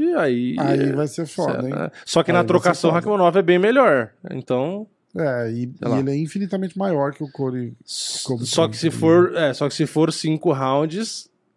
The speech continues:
Speaker 1: aí é foda, porque o Covington tem gás pra cacete, né?
Speaker 2: Ó, <clears throat> Rani Aya contra Montel Jackson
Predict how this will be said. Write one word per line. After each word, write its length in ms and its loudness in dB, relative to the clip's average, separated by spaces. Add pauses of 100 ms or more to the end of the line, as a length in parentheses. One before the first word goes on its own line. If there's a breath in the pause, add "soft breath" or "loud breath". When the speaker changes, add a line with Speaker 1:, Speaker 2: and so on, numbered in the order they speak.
(200)
Speaker 1:
aí 460 0
é 40 0
foda, 280 -2
porque 120 -4
o 60 0
Covington 480 -2
tem 560 -4
gás 460 -2
pra 100 -12
cacete, 540 -12
né? 80 -14 (2250)
Speaker 2:
Ó, 300 2 (280)
<clears throat> 460 0
Rani 420 2
Aya 360 2
contra 300 -2
Montel 540 -2
Jackson 720 -2